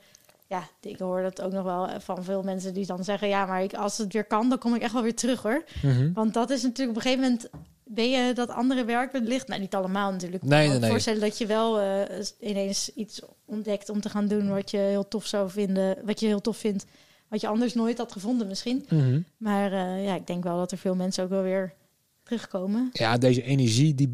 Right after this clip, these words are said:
Speaker 2: backstage altijd hangt en zo. En ook dat je je nodig voelt, dat is vrij uniek, denk ik, hoor.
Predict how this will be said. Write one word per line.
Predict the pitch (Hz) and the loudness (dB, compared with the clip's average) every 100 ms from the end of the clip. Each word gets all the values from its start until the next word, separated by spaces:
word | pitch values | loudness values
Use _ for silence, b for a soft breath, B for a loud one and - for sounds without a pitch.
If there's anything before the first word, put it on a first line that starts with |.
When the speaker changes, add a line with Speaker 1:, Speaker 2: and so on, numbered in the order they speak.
| 147 135 | 0 2
Speaker 2:
backstage | 127 - 151 160 | 2 4 4 4
altijd | 151 127 | 2 2
hangt | 123 147 | 2 2
en | 147 | 2
zo. | 123 131 160 | 6 6 6
En | 143 | 6
ook | 139 | 6
dat | 135 127 | 6 6
je | 123 113 B B | 4 4 B B
je | - 117 | 0 6
nodig | 123 180 180 | 6 6 4
voelt, | - 165 - | 4 4 4
dat | 147 | 4
is | 139 - 127 120 113 | 2 2 -4 -10 -4
vrij | - 120 123 | 0 2 2
uniek, | 117 113 - | 4 2 2
denk | 101 101 | 0 0
ik, | 98 | 0
hoor. | 139 | -2